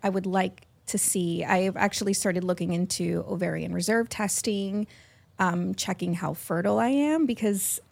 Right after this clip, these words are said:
after thirty, what, your chances do drop, and I'm almost three years into that. So family planning has just completely advanced for me, even if I don't have a partner, just because I want to weigh out my options and not get to the point where it's like,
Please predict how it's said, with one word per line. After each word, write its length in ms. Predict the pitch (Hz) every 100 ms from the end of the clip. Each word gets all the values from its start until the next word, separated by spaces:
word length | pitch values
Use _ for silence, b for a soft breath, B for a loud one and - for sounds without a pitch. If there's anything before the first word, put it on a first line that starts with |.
| -
after 260 | 208 214
thirty, 360 | 196 202 202 233
what, 220 | 202 -
your 160 | 196 190
chances 580 | - 190 190 180 185 -
do 160 | 175
drop, 400 | 180 156 147 269
and 160 | 214 190
I'm 280 | 175 185 - _ _ _ -
almost 300 | 202 196 -
three 160 | 196 175
years 280 | 175 180 -
into 340 | 202 208 233
that. 280 | 220 226 -
So 480 | - 190 175 170 196 b b b b b -
family 500 | - 226 240 262 254
planning 400 | 233 214 208 190
has 300 | 190 190 190
just 180 | 185 -
completely 520 | 190 - 185 190 175
advanced 480 | 175 175 165 196 -
for 80 | 247
me, 220 | 262 254
even 420 | 247 247 247 240
if 180 | 233 202
I 80 | 180
don't 200 | 185 -
have 120 | 160
a 60 | -
partner, 420 | - 156 185 175
just 220 | 220 277
because 260 | 311 277 247
I 60 | 220
want 280 | 202 220 -
to 160 | 220
weigh 180 | 196 180
out 160 | 165 170
my 140 | 170
options 400 | 165 - 208 202
and 120 | 185
not 220 | 185 175 -
get 160 | 180
to 100 | -
the 80 | 175
point 360 | 170 - 170 -
where 120 | 170
it's 180 | 170 -
like, 180 | 165